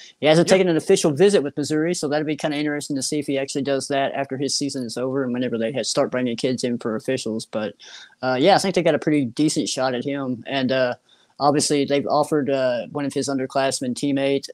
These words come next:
Speaker 1: and teammates as well. So, yeah, um, we'll see what that happens. The juco guy, I'm not really sure.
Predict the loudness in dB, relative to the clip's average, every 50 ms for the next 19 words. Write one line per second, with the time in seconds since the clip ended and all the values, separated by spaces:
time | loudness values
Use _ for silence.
0 | _ -8 -8 -6 -4 -4 -4 -4 -6 -4 0 2 2 4 4 2 0 0 -2 -4
1 | -2 0 2 2 2 2 2 -2 -2 -2 0 -2 -2 -4 -6 _ _ _ _ 0
2 | 0 0 -2 -4 _ _ -2 -2 0 0 0 0 0 0 2 4 4 4 4 4
3 | 4 2 2 -2 2 0 2 4 4 4 6 6 4 6 6 6 6 6 6 4
4 | 0 0 0 -2 -2 -2 0 0 2 2 2 0 -2